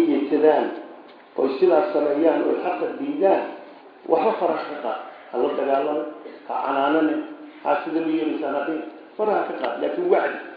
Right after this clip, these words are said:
wacdi waa loo ogol yahay. "Faacrid", ka jeedsaa, la yidhi, "canhum", habboon. "Wa tawakkal", tala saaro, "cala Allah", Alla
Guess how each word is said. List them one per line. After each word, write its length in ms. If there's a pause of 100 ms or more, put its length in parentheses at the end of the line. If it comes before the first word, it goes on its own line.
(160)
wacdi 240
waa 120
loo 200
ogol 180
yahay. 220 (1120)
"Faacrid", 400
ka 80
jeedsaa, 400
la 80
yidhi, 160
"canhum", 260
habboon. 320 (680)
"Wa 120
tawakkal", 460
tala 200 (100)
saaro, 260
"cala 160
Allah", 240 (140)
Alla 180